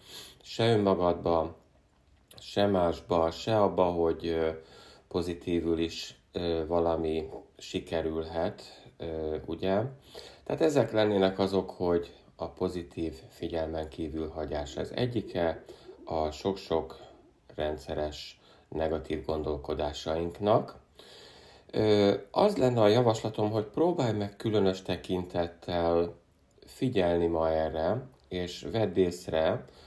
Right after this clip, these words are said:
amikor szarnak látod a nap végét. Vedd észre, amikor a dolgokat, ahelyett, hogy pozitívnak látnád, negatívnak látod. És hogyha így figyelsz rá oda, akkor feltétlenül számíthatsz arra, hogy a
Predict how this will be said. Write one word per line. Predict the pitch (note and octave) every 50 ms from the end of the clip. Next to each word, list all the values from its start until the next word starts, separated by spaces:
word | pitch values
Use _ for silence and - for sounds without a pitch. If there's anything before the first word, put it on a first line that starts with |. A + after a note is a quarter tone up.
| - - _ _
amikor | - F#2+ F#2 F#2 F#2 F#2 - - - F#2 F2 F2 F2 F2 F2 F#2 G2+ - - _ _
szarnak | _ - - - - A#2+ F2 E2 E2 D#2 D#2 - -
látod | E2+ D#2 D2+ D2+ - D#2+ D#2 D#2+
a | D#2
nap | D#2+ D#2 D#2 D2+ - -
végét. | D#2+ D#2 D#2+ D2+ D2 - D#2 D2+ D2+ D2 - -
Vedd | D#2 G2+ B2 B2+ A#2
észre, | A2 G#2+ - - G#2+ G#2
amikor | G2 G2 F#2+ F#2+ - - F2+ F2+ F2 F2 -
a | - E2+
dolgokat, | E2 - F2+ F2 E2 E2+ E2+ - - E2+ E2 D#2+ - - - _
ahelyett, | - - C3+ B2 F#2+ E2 D#2 -
hogy | - D#2+ - - -
pozitívnak | G2 G2+ G2+ A2 A#2 A2+ - A2+ A2+ A2 A#2 A#2 A2+ -
látnád, | A#2 A2 A2 A2+ - - A#2 A2 A2+ A#2+ A#2+ - - - - - _ - - - - - _ _ _
negatívnak | D3+ D3+ B2+ G#2 F#2 - - E2+ E2+ D#2 E2 D#2+ D2+ D2 -
látod. | D2 C#2+ C#2 C#2 C#2 - - C2 C2 - - - - _ _ _ _ _ _ _ _ _ _ _ _ _ _ _ _ - -
És | - -
hogyha | - E2+ - - - - -
így | B2+ C#3 C#3
figyelsz | - - G#2+ - F2 E2 D#2+ D#2+ - -
rá | D#2+ D#2+ D#2+ D#2
oda, | D#2 D#2 D#2 D#2 F2+ C3 - - - - - - - - -
akkor | - - E2 - - - D#2+ E2 D#2+
feltétlenül | - - - F2 E2+ D#2+ - - D#2+ D#2 E2+ E2 D#2 D#2 D#2 D2+
számíthatsz | D2+ - - D#2+ D2+ D#2 D#2 D#2 C#2+ - - D2+ D2 - -
arra, | D#2+ D2+ D2+ D#2 D2+
hogy | D2+ D2+ D#2 D2+ D2+ D2+ C#2+ -
a | - - D#2 D2+ D2 D2 C#2+ C#2 - -